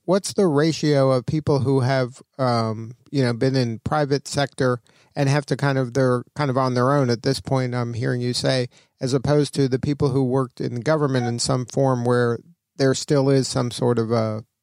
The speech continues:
a more, I guess, stable pension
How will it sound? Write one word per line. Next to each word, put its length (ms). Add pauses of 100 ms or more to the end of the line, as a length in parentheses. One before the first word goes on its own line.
(580)
a 80
more, 440
I 100
guess, 220
stable 600 (180)
pension 560